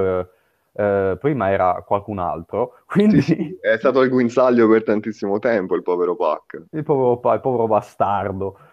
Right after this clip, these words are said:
Speaker 1: Quindi, eh, mi ha sorpreso molto questa sua chimica che ha con il, con, con Phoenix e Pentagon, quindi, boh, tanto di cappello nell'adattarsi in così poco tempo.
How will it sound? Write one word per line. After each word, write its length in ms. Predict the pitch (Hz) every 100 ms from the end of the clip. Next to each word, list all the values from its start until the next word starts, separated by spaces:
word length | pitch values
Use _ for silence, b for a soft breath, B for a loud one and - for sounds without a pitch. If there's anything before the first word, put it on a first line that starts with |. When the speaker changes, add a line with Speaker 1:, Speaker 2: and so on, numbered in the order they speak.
| b _
Speaker 1:
Quindi, 480 | 170 139 117 117 113
eh, 240 | 113 104 - _ _ _ 175
mi 260 | 170 165
ha 200 | 160 151
sorpreso 460 | 143 165 151 165 175
molto 340 | 180 202 156
questa 300 | 127 117 -
sua 240 | 120 139 123
chimica 420 | 156 147 127 117
che 120 | 113
ha 100 | 117
con 240 | 117 113 110
il, 560 | 107 101 101 101 95
con, 420 | 95 104 101 98 95
con 180 | 110 110
Phoenix 420 | 120 117 110 -
e 600 | 101 95 92 90 90 90 -
Pentagon, 760 | 98 98 90 87 87 85 90 92
quindi, 580 | 143 156 113 92 87 90
boh, 220 | 123 147
tanto 280 | 113 117 127
di 100 | 117
cappello 480 | 110 - 113 107 90
nell'adattarsi 800 | 87 85 85 85 - 92 -
in 40 | 85
così 240 | 85 90
poco 280 | - 80 82
tempo. 460 | 82 80 80 -